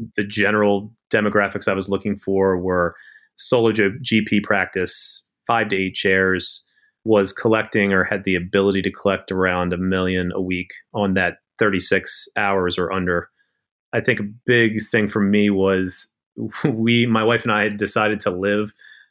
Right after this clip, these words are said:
basically right where the, my associate practice was. So my non-compete knocked me out of a lot of options for, I think, like, three years. One of the other things that had to go into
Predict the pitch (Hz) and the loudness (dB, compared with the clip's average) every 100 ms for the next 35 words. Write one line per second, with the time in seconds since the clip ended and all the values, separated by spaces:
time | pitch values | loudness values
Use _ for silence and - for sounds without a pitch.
0 | _ _ 147 160 131 131 104 104 123 120 | _ _ 0 2 2 2 2 2 0 0
1 | 110 104 107 104 107 - _ _ 123 117 | 2 4 2 0 -6 -20 _ _ -4 0
2 | 104 - 127 - 123 120 117 127 123 127 | 0 2 2 2 0 0 0 0 2 2
3 | 123 - - 107 107 104 110 104 101 107 | 0 -8 -4 0 2 2 0 0 0 0
4 | 110 107 104 101 - 104 104 101 95 - | 0 0 0 0 0 0 2 0 -4 -12
5 | - - - _ _ _ _ - 110 101 | -20 -20 -20 _ _ _ _ -4 0 2
6 | 101 95 92 92 - 98 95 92 - 92 | 4 2 2 2 0 -2 -2 -4 -4 -2
7 | 87 - 90 87 80 - - 92 95 87 | -2 -2 -4 -4 -8 -12 -8 -4 -2 -2
8 | 85 92 98 - _ _ _ _ _ _ | -2 -2 -2 -8 _ _ _ _ _ _
9 | _ 123 123 113 110 104 107 101 104 101 | _ 0 2 4 4 2 0 0 2 0
10 | 95 95 95 95 98 - 95 90 90 | 0 2 2 2 0 -2 -4 -4 -6